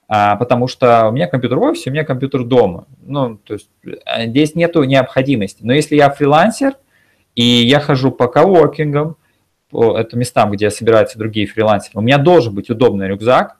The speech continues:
с автоматической зарядкой моих устройств, а если он ещё будет помогать мне заряжать ноутбук, это вообще супер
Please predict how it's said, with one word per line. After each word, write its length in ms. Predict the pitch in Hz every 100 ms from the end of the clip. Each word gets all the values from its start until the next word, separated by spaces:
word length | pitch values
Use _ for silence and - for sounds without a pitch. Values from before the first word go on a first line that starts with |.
| _
с 180 | -
автоматической 800 | 143 - - 127 127 135 - -
зарядкой 460 | 117 120 113 - 101
моих 240 | 98 98
устройств, 420 | 110 - 175 285 -
а 40 |
если 180 | 120 -
он 60 | 120
ещё 200 | - 117
будет 260 | 113 113
помогать 420 | 113 110 110 113
мне 100 | -
заряжать 640 | 104 107 110 - 110 104 120
ноутбук, 340 | 104 101 101
это 140 | -
вообще 320 | 101 - - 170
супер 380 | - 175 170